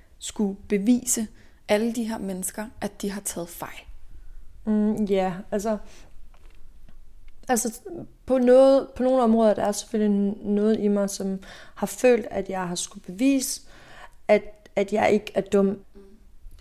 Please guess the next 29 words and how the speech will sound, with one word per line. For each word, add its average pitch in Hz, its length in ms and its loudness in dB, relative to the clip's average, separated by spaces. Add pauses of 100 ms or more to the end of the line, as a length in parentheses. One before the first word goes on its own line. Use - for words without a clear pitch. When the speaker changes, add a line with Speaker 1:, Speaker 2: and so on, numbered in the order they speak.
(280)
Speaker 1:
Er 208 120 -8
det 202 200 -4
en, 180 160 -4
øh, 214 360 -10 (220)
er 208 120 0
det 196 120 -4
en 190 140 -4
klog, 247 340 -2 (520)
kompetent - 640 -4
kvinde, 196 400 -4
du 190 180 -10 (100)
kan 190 120 -8
se - 160 -6
ind - 180 -6
i 92 40 -8
spejlet - 340 -6
lige 208 100 -6
nu? 196 140 -8 (600)
Speaker 2:
Ja, 247 140 4 (300)
hundrede 254 220 2
procent. 208 380 -4
Altså, 208 260 2 (360)
jeg 247 200 6 (120)
føler 214 260 2
mig 190 240 -2
hundrede 226 280 2
procent, 202 420 -4
øh, - 340 -6
klog 247 320 6